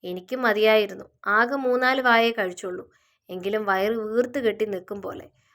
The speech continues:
വാതിൽ കടന്ന് പുറത്തേക്കിറങ്ങി ബാക്കി വന്നത് വാഴയുടെ മൂട്ടിലേക്ക് തട്ടി. തിരികെ കയറുമ്പോൾ അമ്മാവൻ്റെ പതിഞ്ഞ സ്വരം കേൾക്കാം. "ആ കൊച്ചിന് വയ്യാത്തയല്ലേ കുമാരി, അതിവിടെ നിന്നാ നിനക്ക് നോക്കാൻ പറ്റുമോ? നിനക്കും വയ്യല്ലോ.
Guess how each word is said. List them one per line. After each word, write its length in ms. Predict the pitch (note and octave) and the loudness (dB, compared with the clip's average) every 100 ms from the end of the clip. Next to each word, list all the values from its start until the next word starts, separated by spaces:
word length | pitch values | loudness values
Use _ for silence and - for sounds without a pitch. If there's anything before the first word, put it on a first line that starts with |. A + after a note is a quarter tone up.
| _ | _
വാതിൽ 380 | F#3+ F#3 G3 A#3 B3 | 0 4 4 2 2
കടന്ന് 300 | B3 A#3+ B3 | 4 4 0
പുറത്തേക്കിറങ്ങി 720 | A#3+ G#3+ A#3+ A#3+ A#3+ A3+ A3+ | 0 0 2 0 0 0 0
ബാക്കി 400 | G#3 G3 G3+ C4 | 2 2 2 0
വന്നത് 300 | A#3 A3+ A3 | 0 0 0
വാഴയുടെ 480 | G#3 F#3+ G3 A3+ A#3+ | 4 4 6 4 2
മൂട്ടിലേക്ക് 560 | A#3+ G3+ G#3 G#3 G3 G3+ | 0 -2 -4 -4 -6 -8
തട്ടി. 300 | F#3+ - - _ _ _ _ _ | -10 -12 -20 _ _ _ _ _
തിരികെ 300 | G3 F#3+ A3 | -4 0 0
കയറുമ്പോൾ 520 | A3+ A3 A3 A3+ G3+ - - | 4 4 4 0 -6 -4 -2
അമ്മാവൻ്റെ 480 | A#3+ C4+ D4 D4+ D4+ | 0 2 2 0 -2
പതിഞ്ഞ 380 | C4 A3+ A#3+ C4 | 0 0 0 -4
സ്വരം 360 | B3+ G#3+ F#3+ G3+ | -4 -4 -4 -4
കേൾക്കാം. 440 | G3+ F3+ - - _ _ _ _ - | -6 -8 -10 -20 _ _ _ _ -4
"ആ 80 | C#4+ | -4
കൊച്ചിന് 400 | D#4+ F#3 F#3 G3+ | -4 -10 -8 -8
വയ്യാത്തയല്ലേ 680 | F#3+ F3+ F#3+ A3 B3+ F#3+ G3 | -8 -6 -6 -4 -4 -4 -6
കുമാരി, 420 | F3+ F3 F3+ F3+ - _ _ _ | -6 -10 -8 -10 -12 _ _ _
അതിവിടെ 380 | C4+ D4 A#3 A3+ | -6 -4 -4 -4
നിന്നാ 340 | G#3+ G3 G3+ G3+ _ | -4 -4 -4 -6 _
നിനക്ക് 320 | B3+ D4+ D#4 C4+ | -10 -8 -6 -4
നോക്കാൻ 360 | G#3+ G#3 A#3+ | -4 -4 -6
പറ്റുമോ? 360 | G#3+ F#3 G#3 E3 _ _ _ _ | -6 -8 -8 -10 _ _ _ _
നിനക്കും 380 | F3+ F3 F3 A#3+ | -16 -16 -10 -6
വയ്യല്ലോ. 480 | B3 F#3+ F#3+ A3+ G#3 | -4 -4 -4 -4 -6